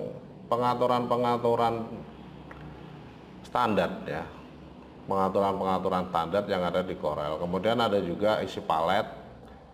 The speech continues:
untuk membuat, palet untuk membuat objek secara langsung yang sudah disediakan oleh Corel Motion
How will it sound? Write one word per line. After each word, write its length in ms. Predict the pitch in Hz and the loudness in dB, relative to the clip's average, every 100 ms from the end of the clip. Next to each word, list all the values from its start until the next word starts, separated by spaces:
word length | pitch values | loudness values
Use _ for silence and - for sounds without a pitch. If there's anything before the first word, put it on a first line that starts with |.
| - | -6
untuk 320 | 87 85 90 | -4 0 2
membuat, 960 | 87 90 85 85 85 82 82 80 80 80 90 | 2 -2 0 2 2 2 2 2 0 0 2
palet 240 | 107 123 | 4 4
untuk 240 | 117 113 | 2 2
membuat 320 | 107 98 92 92 | 2 2 2 2
objek 320 | 92 95 95 - - | -2 -2 -4 -6 -18
secara 640 | - 98 92 92 87 87 90 - - - - - - - - - - - - - | 0 4 4 4 4 0 -4 -12 -18 -18 -20 -20 -20 -20 -20 -20 -20 -20 -10 0
langsung 540 | 117 98 92 101 104 | 2 2 2 2 4
yang 160 | 107 104 | 2 2
sudah 260 | 92 87 | 0 0
disediakan 720 | 90 - - 92 82 78 87 | 0 -2 -2 0 -2 -2 -2
oleh 640 | 82 87 87 85 85 82 80 - - - - - - - - - | -2 0 2 2 2 0 -4 -10 -18 -20 -20 -20 -20 -20 -20 -2
Corel 320 | 95 90 87 | 2 6 6
Motion 320 | 85 87 - | 4 2 0